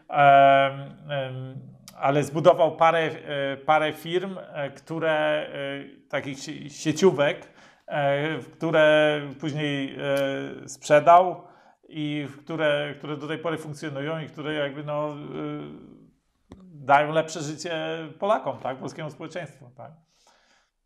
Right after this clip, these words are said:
No. Czyli to jest takie podejście, że nie chodzi o to, żeby, wiesz, e, tutaj, em, jakoś, to jest też ta różnica, może tutaj podam, już przejdźmy tak do drugiego punktu, między milionerami a miliarderami.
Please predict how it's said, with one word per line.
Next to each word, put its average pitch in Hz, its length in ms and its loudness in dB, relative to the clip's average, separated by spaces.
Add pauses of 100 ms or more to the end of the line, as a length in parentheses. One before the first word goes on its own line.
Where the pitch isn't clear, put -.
(120)
No. 98 440 -4 (680)
Czyli 143 200 -4
to 180 100 4
jest 185 140 4
takie 175 220 2
podejście, 170 540 -2
że 165 220 -4 (340)
nie 156 120 -4
chodzi 170 260 0
o 156 100 4
to, 156 140 -6
żeby, 135 260 -6
wiesz, 127 500 -2
e, 139 380 -2
tutaj, 131 480 -2 (380)
em, 131 320 -8 (500)
jakoś, 135 500 -4 (720)
to 160 140 4
jest 165 120 0
też 180 200 4
ta 160 160 10
różnica, 156 420 2
może 135 180 0
tutaj 139 260 -4
podam, 147 420 2
już 135 160 -10
przejdźmy 151 360 -2
tak 135 200 2
do 139 140 -2
drugiego 139 360 4
punktu, 143 360 -4
między 131 240 -6
milionerami 143 760 2
a 139 100 0
miliarderami. 135 760 2